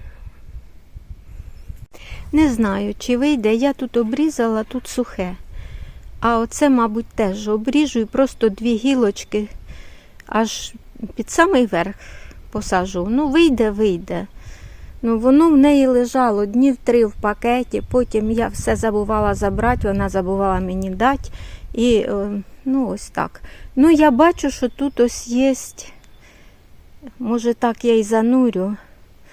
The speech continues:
Єсть ось о бруньки, бачите, листочки. Ось о.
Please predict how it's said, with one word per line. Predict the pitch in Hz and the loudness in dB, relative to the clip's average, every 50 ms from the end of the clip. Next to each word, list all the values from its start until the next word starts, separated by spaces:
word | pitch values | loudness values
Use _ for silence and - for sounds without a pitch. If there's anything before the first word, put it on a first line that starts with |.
| - - - - - - - - - - | -20 -20 -20 -20 -20 -20 -20 -20 -12 -6
Єсть | 277 247 277 277 233 208 208 - - - | -2 2 4 4 4 4 2 -2 -6 -8
ось | 180 185 - - - | -8 -8 -8 -6 -6
о | 190 180 196 196 - - - - - - - - _ - - - - - - - - - - - - - - | -6 -6 -6 -8 -14 -20 -20 -20 -20 -20 -20 -20 _ -20 -20 -20 -20 -20 -20 -20 -20 -20 -20 -20 -18 -10 -4
бруньки, | 226 233 226 214 214 208 - - - 196 190 | 0 0 2 2 0 -2 -4 -4 -6 -6 -6
бачите, | 190 208 247 269 - - - 254 - - - - - 208 - - - - - | -4 -4 -6 -6 -6 -8 -10 -12 -12 -10 -12 -12 -12 -12 -12 -16 -20 -20 -14
листочки. | 247 226 226 214 - - - - - 240 226 214 - - - - - - 233 226 - - - | -12 -10 -10 -10 -12 -16 -20 -12 -10 -10 -10 -10 -14 -18 -20 -18 -14 -14 -14 -14 -16 -16 -12
Ось | 269 233 220 - - - 285 | -12 -12 -10 -12 -14 -10 -8
о. | 285 302 | -8 -8